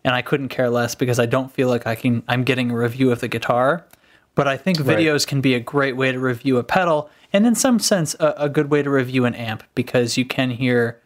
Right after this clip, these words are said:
Speaker 1: um, the different ways that it can be used. Um, but a guitar is so much about feel that, that I don't really
Speaker 2: Mm-hmm.
Speaker 1: think that, um, holds up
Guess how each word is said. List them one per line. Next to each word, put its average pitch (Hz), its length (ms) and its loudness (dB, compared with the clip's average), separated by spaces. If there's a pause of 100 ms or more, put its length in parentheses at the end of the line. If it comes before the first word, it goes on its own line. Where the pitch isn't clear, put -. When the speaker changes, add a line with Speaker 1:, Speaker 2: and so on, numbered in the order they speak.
(340)
Speaker 1:
um, 120 200 0
the 120 120 -4
different 123 320 -2
ways 117 320 2
that 117 120 0
it - 80 -10
can 120 160 -2
be 110 100 -6
used. 113 640 -4
Um, 113 280 -2
but 135 140 0
a 131 40 0
guitar 131 380 0
is 113 80 -6
so 123 140 -2
much 117 180 -4
about - 300 -4
feel 120 420 2
that, 104 220 -6 (300)
that 123 120 4
I 113 80 2
don't 117 200 -4
really 117 180 0
Speaker 2:
Mm-hmm. 110 100 -2
Speaker 1:
think 117 200 -2
that, 113 280 -2 (320)
um, 117 340 -4 (400)
holds 120 320 0
up - 240 -6